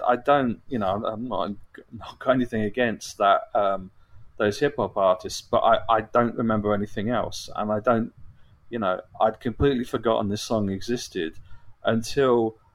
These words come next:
they completely managed to do this, the creepiest, weirdest, and yet incredibly effective, um, reworking of the song, and I was just like,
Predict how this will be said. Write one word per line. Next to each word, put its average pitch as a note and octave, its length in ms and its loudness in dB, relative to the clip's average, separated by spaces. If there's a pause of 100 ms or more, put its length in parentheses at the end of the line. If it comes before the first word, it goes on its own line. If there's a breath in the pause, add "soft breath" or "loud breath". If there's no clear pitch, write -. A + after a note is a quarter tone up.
(160)
they B2 140 4
completely C#3 640 0
managed B2 500 0
to A#2 60 -10
do A#2 280 0
this, A2 260 -4 (180)
the G#2 120 -6
creepiest, - 1400 -2 (420 soft breath)
weirdest, A#2+ 960 0
and A2 200 -4
yet A#2+ 320 0 (540)
incredibly C3 1200 0
effective, - 1120 -4 (420)
um, G#2+ 400 4 (140)
reworking C3 1080 4 (540)
of A2 200 2
the - 80 -6
song, A#2 540 0
and A#2 120 -2
I B2+ 60 4
was C#3 140 0
just - 200 -8
like, C3 340 4